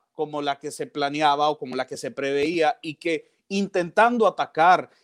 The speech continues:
y que no regalando tantos espacios para la salida de la Liga Deportiva Alajuelense se podía causar daño, fue, lo hizo, se encuentra con el empate, pero a mí me decepciona que arranque la segunda parte, Alex, apostando a lo mismo que había hecho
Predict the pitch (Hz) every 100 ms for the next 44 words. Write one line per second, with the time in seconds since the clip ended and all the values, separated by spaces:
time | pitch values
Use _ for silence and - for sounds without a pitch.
0 | - 165 185 175 208 226 214 180 196 214
1 | 196 - 190 190 214 147 - 185 202 185
2 | - 147 147 139 147 156 202 170 147 175
3 | 180 156 131 180 180 160 135 147 196 202
4 | - _ _ - 175 165 160 156 220 208
5 | - 139 - 147 143 147 117 135 143 _
6 | _ _ - - 185 233 233 180 175 190
7 | 208 - 196 160 - 240 254 208 165 151
8 | 147 139 165 147 180 220 - _ _ _
9 | _ 208 202 - - 185 226 311 302 262
10 | 214 170 - 190 165 160 160 - 190 170
11 | 185 247 302 254 240 185 180 156 220 233
12 | 208 - 127 117 - 135 110 131 156 -
13 | - 185 180 196 - 233 285 294 247 196
14 | 185 214 240 240 - 175 196 196 190 190
15 | 247